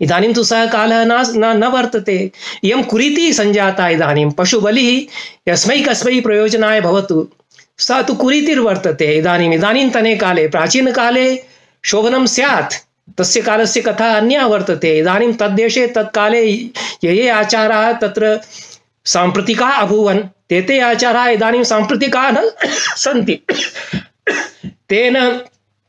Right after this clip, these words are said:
अ, नरेन्द्रदेवस्य पिता आसीत् तत्र, बाबु बलदेव प्रसादः। सः सहानुभूतिं, अ, धारयति स्म राहुल सांकृत्यायन-, स-, सांकृत्यायनेन सह। अ, त-, तत्र आन्दोलनं तेन पशु-, पशुबलेः विरोधे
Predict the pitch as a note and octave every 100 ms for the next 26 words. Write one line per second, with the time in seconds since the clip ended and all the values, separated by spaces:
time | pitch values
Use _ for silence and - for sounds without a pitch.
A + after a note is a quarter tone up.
0 | _ - D#3+ D#3 C#3 C#3 - - - -
1 | _ D#3 F3+ A#3+ A#3 G#3+ A3 A3 G#3+ G3+
2 | F#3 G#3+ A#3+ G3+ G3 G#3 F#3+ E3 - C#3+
3 | - - _ _ _ D#3+ F#3 G3 F3 F3+
4 | A#3 A3+ F#3+ F#3 E3+ D#3+ A#2+ - - -
5 | - - - - A3+ - F#3 G3 A#3+ A#3
6 | A#3+ B3 G#3+ - - - E3+ D#3+ C#3+ D#3+
7 | G3 A#3 - A3 G#3+ G3 F#3 G3+ G3 F#3+
8 | F3+ F#3 G3+ F#3+ G#3 G#3+ G3 - F#3 E3+
9 | F#3+ F#3 F3+ F3+ F3+ F#3+ F#3 F#3+ G#3+ G#3
10 | F3+ D#3 D3+ - - - - E3 D#3 F#3
11 | F#3 A#3 A#3 G#3+ F#3 F#3+ G#3 G#3+ B3 A#3
12 | G#3 G3+ G3+ G3 C4 G#3 G3 A#3 G#3 G#3+
13 | G3+ F3+ F3+ F#3 F#3 F3